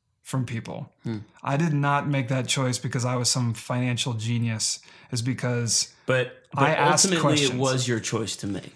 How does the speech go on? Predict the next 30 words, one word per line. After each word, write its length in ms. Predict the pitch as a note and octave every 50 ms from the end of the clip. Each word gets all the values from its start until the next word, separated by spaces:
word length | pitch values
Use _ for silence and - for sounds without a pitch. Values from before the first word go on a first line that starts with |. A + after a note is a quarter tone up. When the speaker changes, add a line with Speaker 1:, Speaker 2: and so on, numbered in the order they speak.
| - _
Speaker 1:
It 100 | - C#3
was 280 | C3 C3 D3 D#3+ D#3 E3
my 160 | D#3 D3+ C#3+
choice. 480 | - - - G2 - - - - - - -
And 320 | - D#3 D#3 D#3+ D#3+ D3+
the 240 | C#3+ - - D3 D3
one 500 | D3 C#3+ D3+ E3 F3 F3+ F3 E3 D#3+ D#3
move 460 | - D#3+ D#3 D#3 D#3 D#3+ D#3 C#3+ C3
that 100 | C#3 C#3
I 360 | C3+ C3+ C3+ C3+ C3+ C#3 C3+ -
said 320 | - - - - D#3 D3 C#3+
I 100 | C#3 C#3
did 180 | C3 C3+ B2 A#2
stupid 460 | - - - D#3+ D3+ C3 C#3+ C3 A2+
things 480 | B2+ C3+ C#3 D#3 F3+ G3 F3+ - - - - - - - - -
was 160 | C#3 C3+ C3
when 80 | C#3+ C#3
I 100 | C3+ B2+
bought 360 | A#2 A2 C#3 C3+ C#3+ C#3 C#3
that 200 | C#3+ B2+ A#2 B2
new 320 | C3 C3 C3 C3+ C#3 C3
car. 520 | B2 - - - D3 C#3 B2+ B2 B2 - - A#2
Speaker 2:
Mm-hmm. 240 | A2+ A2 A#2 A2 A2+ A2+ - - - - - -
Speaker 1:
I'm 100 | - C#3+
still 460 | C3+ - - - - - F#3+ G#3+ A#3+ -
paying 380 | - - D#3 D3 D3 C#3 C3+
that 200 | B2+ A#2+ A#2+ -
car 320 | - - C#3+ B2 A2+ G#2+ A#2+
off. 440 | - - - - - - - - _ _ _ _
Speaker 2:
Crazy. 400 | - - A2+ G2+ G#2 G#2+ G2+